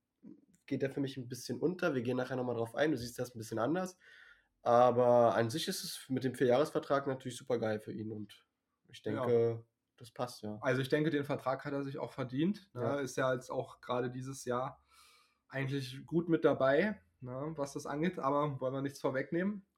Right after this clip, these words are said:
Speaker 2: Kommen wir gleich noch zu,
Speaker 1: War,
Speaker 2: zu
Speaker 1: muss man
Speaker 2: Cortland.
Speaker 1: noch kurz dazu sagen, er war ja verletzt, ne?
Speaker 2: Genau.
Speaker 1: Und kam von der Verletzung wieder und hat jetzt trotzdem so einen Vertrag bekommen. Zeigt einfach, was er für eine Qualität hat.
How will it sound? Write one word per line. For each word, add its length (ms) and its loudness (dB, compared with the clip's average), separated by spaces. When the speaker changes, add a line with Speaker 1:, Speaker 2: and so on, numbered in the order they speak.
Speaker 2:
Kommen 180 0
wir 80 2
gleich 280 4
noch 120 -4
zu, 260 -10
Speaker 1:
War, 280 8
Speaker 2:
zu 60 2
Speaker 1:
muss 200 4
man 140 8
Speaker 2:
Cortland. 20 6
Speaker 1:
noch 140 2
kurz 200 4
dazu 220 0
sagen, 200 4
er 120 2
war 120 6
ja 120 4
verletzt, 600 -4
ne? 120 0
Speaker 2:
Genau. 180 -2
Speaker 1:
Und 140 -8
kam 260 0
von 100 -2
der 80 -2
Verletzung 360 -2
wieder 140 4
und 60 -4
hat 120 -4
jetzt 200 -10
trotzdem 360 -2
so 80 2
einen 100 2
Vertrag 380 -4
bekommen. 340 -6
Zeigt 320 -2
einfach, 260 -2
was 140 -4
er 100 -8
für 120 -4
eine 100 -2
Qualität 440 0
hat. 200 -6